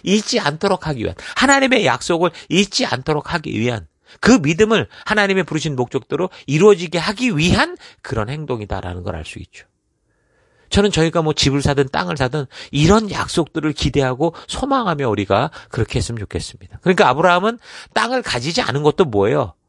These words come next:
또 땅을 가진 것도 뭐예요? 그 이유가 다 하나님의 뜻대로 하나님의 약속을 잊지 않게 하기 위한 결정이었다라는 겁니다.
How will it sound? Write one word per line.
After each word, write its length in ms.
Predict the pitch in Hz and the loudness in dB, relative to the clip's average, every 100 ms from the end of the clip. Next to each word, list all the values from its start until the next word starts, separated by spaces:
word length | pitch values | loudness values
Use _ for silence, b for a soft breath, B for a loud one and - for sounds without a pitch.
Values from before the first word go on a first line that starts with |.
| _ _ | _ _
또 80 | 240 | 0
땅을 300 | 277 269 262 | 2 2 0
가진 340 | - 123 190 | 0 0 0
것도 200 | 175 214 | 2 2
뭐예요? 280 | 120 117 165 | 4 4 2
그 140 | - | 2
이유가 280 | 101 92 104 | -2 -2 -4
다 220 | - 180 | 0 2
하나님의 600 | 226 233 285 269 226 208 | 0 0 0 2 2 2
뜻대로 420 | - 262 202 131 - B | 0 0 2 2 2 B
하나님의 460 | - 254 254 226 190 | 0 2 4 4 4
약속을 420 | 110 - 165 160 B B | 2 0 -2 -2 B B
잊지 380 | 185 196 - 254 | 0 0 -2 -2
않게 340 | 113 127 - | -2 -6 -6
하기 200 | 131 110 | -6 0
위한 180 | 165 196 | 0 0
결정이었다라는 800 | 104 98 113 104 - 101 92 90 | -2 -2 -2 -2 -2 -4 -4 -8
겁니다. 380 | 82 92 - | -14 -16 -20